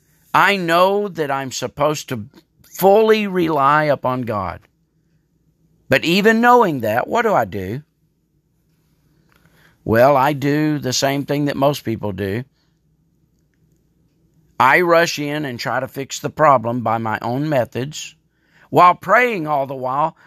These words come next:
for God to take care of it. <laughs> You see, the dilemma I find myself in is that I try to pray in the Spirit, but I act in the flesh,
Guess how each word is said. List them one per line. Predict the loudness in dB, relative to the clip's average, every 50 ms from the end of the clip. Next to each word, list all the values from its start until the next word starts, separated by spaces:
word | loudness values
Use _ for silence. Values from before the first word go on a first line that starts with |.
| _ _
for | 0 2 4 4 4
God | 4 4 6 6 6 4 2
to | -4 -8
take | -6 -6 -6 -6 -6
care | -8 -10 -8 -8 -8
of | -10 -12
it. | -16 -18 -20 -10 -8
<laughs> | -8 -8 -8 _ _ _ _ _ _ _ _ _ _ _ _ _ _ _ _ _
You | 2 2 4
see, | 4 2 0 2
the | 2 2 2
dilemma | 4 4 4 4 4 4 2 2 4 2 2 0 0 0 -2 -2 -4 -8 -14 -6 -2
I | 0 0 0 0
find | 2 2 4 4 4 2 2
myself | 2 2 2 0 0 0 2 0 0 -2
in | -4 -4 -4 -4 -6 -8 _ _ _ _ _ _ _
is | 4 6 6 6 4 2 0 2
that | 4 4 4 4 0 _ _ _ _ _ _ _ _ _ _ _
I | 0 0 0
try | 0 -2 -2 2 2 2 2
to | 2 0 -2
pray | 0 2 4 4 4 2
in | 0 -4
the | -4 -6
Spirit, | -6 -6 -4 -2 0 2 2 0 0 0
but | 0 2 4
I | 4 4 4
act | 2 0 2 2 2 2 0 -4 _ -20 -20 _ _ _ _ _
in | -8 -6 -4
the | -6 -6
flesh, | -4 -2 -2 -2 -2 -4 -6 -8 -10 -12 -12 -14 -16